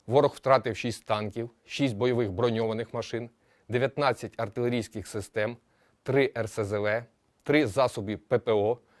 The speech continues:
тридцять три Б П Л А оперативно-тактичного рівня, чотирнадцять крилатих ракет,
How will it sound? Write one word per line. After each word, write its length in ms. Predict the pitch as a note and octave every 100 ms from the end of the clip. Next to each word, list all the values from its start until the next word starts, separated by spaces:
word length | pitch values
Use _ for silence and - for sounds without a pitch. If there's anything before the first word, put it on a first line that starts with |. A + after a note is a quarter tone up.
| _ _
тридцять 400 | - C#3+ - B2+
три 140 | - C3+
Б 140 | A#2
П 120 | G#2+
Л 120 | B2
А 80 | B2
оперативно-тактичного 1120 | G#2 A2 A2+ G2+ A2 G#2 - F#2+ - A#2+ - A#2+
рівня, 400 | A#2+ A#2 A#2+ B2 _ _ _
чотирнадцять 680 | - C3 C#3+ C3 C3+ A2 G#2
крилатих 500 | - A2+ A2+ G#2 G2
ракет, 360 | G2 F2+ A#2